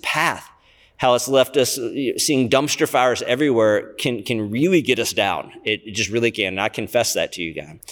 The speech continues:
But I'm hopeful 'cause we see the enormity and the devastating impact of sin, but we see how big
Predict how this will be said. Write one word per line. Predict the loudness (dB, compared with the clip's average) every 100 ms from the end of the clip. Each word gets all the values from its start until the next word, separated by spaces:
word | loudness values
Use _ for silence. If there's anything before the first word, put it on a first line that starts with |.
| -20 -20 -20 _ _
But | -14 0 2 2 -4 -4
I'm | -2 0
hopeful | 2 2 4 2 0
'cause | -2 -2
we | 0
see | 0 2 2
the | 2
enormity | 0 2 2 2
and | 2
the | 2
devastating | 0 0 -2 -2 -2
impact | -2 0 0
of | -2
sin, | -2 -2
but | -2
we | 0
see | 0 -2
how | -4 -2 -4 -6 -2
big | 2 2 0 -4